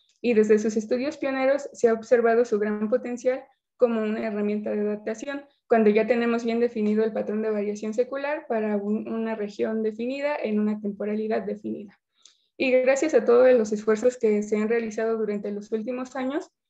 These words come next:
con todos los datos obtenidos de la variación del campo magnético terrestre, se han podido generar, eh, distintos modelos de variación, tanto global como regionales.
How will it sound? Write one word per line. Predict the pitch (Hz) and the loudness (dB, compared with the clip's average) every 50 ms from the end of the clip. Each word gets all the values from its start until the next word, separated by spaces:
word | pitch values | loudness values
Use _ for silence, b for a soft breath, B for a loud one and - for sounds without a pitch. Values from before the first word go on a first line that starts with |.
| _ _ _ | _ _ _
con | - 226 220 | 0 4 6
todos | 233 240 254 262 262 247 | 6 6 6 6 4 2
los | 233 226 220 | 2 2 2
datos | 220 214 226 247 - | 2 2 2 2 2
obtenidos | 233 - - 208 208 214 214 226 233 | 2 0 2 2 2 2 2 0 0
de | 226 208 | 0 -2
la | 226 214 202 | -2 -2 -2
variación | 208 202 202 202 208 208 233 226 | -2 -2 -2 -4 -6 -6 -6 -4
del | 233 233 233 226 | -4 -4 -4 -4
campo | 226 226 220 233 | -6 -8 -6 -4
magnético | 226 208 208 220 214 208 214 247 - 254 254 | -6 -6 -4 -4 -6 -6 -6 -4 -4 -4 -2
terrestre, | 262 277 269 262 262 262 262 - 285 302 320 302 | -2 -2 0 0 -2 -2 -4 -6 -6 -6 -6 -8
se | - - 233 | -8 -8 -6
han | 226 208 | -2 2
podido | 233 233 233 226 226 233 233 | 2 2 4 4 2 2 2
generar, | 233 - 214 214 208 208 214 214 220 226 220 _ _ _ _ _ _ - | 0 -2 -2 0 0 0 0 0 -2 -4 -8 _ _ _ _ _ _ -2
eh, | 226 226 226 226 220 | 0 0 2 2 0
distintos | 208 226 214 - 240 233 233 214 226 233 240 | -2 -4 -6 -6 -6 -6 -4 -2 -2 -2 -2
modelos | 233 226 220 220 220 220 214 220 220 220 | -2 -2 0 0 0 -2 0 -2 -2 -2
de | 220 214 202 | -2 -4 -2
variación, | 208 202 202 208 208 208 - 214 214 214 214 | -2 -2 -4 -4 -6 -6 -6 -4 -4 -4 -6
tanto | - 208 208 208 208 | -6 -8 -6 -6 -4
global | 196 202 196 202 220 262 294 277 | -4 -4 -2 -2 -2 -4 -4 -6
como | - 240 214 214 208 | -6 -4 -4 -2 -2
regionales. | 202 208 208 220 247 269 285 294 294 285 277 277 - | -4 -4 -6 -6 -8 -6 -6 -4 -4 -6 -6 -8 -12